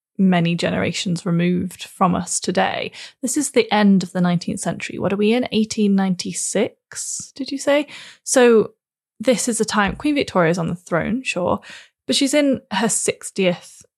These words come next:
year as queen. So we're coming to the end of this era of a huge social, technological, imperial change.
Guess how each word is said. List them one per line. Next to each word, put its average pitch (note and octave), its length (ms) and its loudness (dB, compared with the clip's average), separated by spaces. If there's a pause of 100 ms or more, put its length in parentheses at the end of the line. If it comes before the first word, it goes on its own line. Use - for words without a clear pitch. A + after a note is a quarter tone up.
(160)
year F3+ 540 -2 (140)
as F#3+ 340 0 (140)
queen. - 500 -10 (400)
So F3+ 140 0
we're G#3 80 2
coming D4+ 220 -6
to - 80 -10
the - 140 -8
end G#3+ 320 4
of F3+ 180 -6
this - 400 -8 (380)
era G3+ 420 6
of F3+ 100 0
a F#3 240 -6
huge G#3 640 2
social, F3+ 880 -2 (340)
technological, E3+ 1120 -4 (400)
imperial F3 540 0
change. - 600 -6